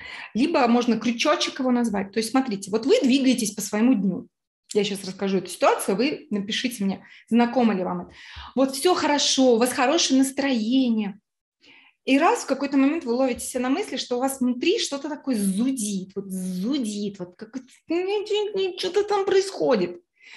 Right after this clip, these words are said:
Очень часто мы проходим мимо этого состояния и просто как бы его пытаемся. Но если задать себе вопрос: «А чё я, з-, чё зудит-то? Что за червячок-то?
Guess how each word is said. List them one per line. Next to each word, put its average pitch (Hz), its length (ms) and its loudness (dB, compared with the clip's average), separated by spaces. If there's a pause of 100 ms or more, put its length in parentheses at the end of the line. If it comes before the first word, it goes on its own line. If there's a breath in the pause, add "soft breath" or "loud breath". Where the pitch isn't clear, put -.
(680 loud breath)
Очень 302 380 4
часто 208 320 0
мы 233 140 6
проходим 269 580 4
мимо 226 200 6
этого 202 160 -2
состояния 254 640 2
и 226 80 -2
просто 269 300 2
как 214 160 -2
бы 240 80 4
его 233 100 4
пытаемся. 240 480 0 (1300 soft breath)
Но 220 80 0
если 285 400 0
задать 254 360 -2
себе 254 180 -2
вопрос: 226 480 -4 (100)
«А 226 140 -8 (220)
чё 359 340 2
я, 294 180 6
з-, 226 280 -2
чё 381 260 2
зудит-то? 311 580 0
Что 349 180 0
за 349 160 4
червячок-то? 349 840 2